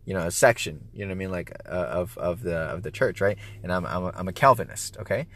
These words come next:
So, um, I'm telling them this, and I was like, Look, there is literally nothing inside of the Bible that talks about anything about infant baptism, right?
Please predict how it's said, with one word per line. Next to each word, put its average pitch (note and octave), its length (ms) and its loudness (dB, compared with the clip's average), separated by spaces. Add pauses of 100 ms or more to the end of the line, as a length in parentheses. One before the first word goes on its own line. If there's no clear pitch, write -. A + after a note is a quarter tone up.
(480)
So, G#2+ 460 6
um, F#2 320 -2
I'm F#2+ 120 -6
telling G#3 260 4
them G2 100 -2
this, G2 160 -2
and G2 80 -2
I F#2+ 60 0
was F#2+ 80 -2
like, G2 100 0
Look, C3+ 300 4 (260)
there F#3 160 8
is B2 180 6
literally F#3 560 4
nothing B2+ 520 0
inside A2 540 0
of A2 100 -2
the G2+ 60 -2
Bible F2 440 -2 (160)
that G2 140 2
talks - 300 4 (100)
about F#2+ 200 0 (160)
anything C3 500 -2
about F#2+ 240 -2
infant G#2 320 -4
baptism, E2+ 600 -2
right? A2 260 2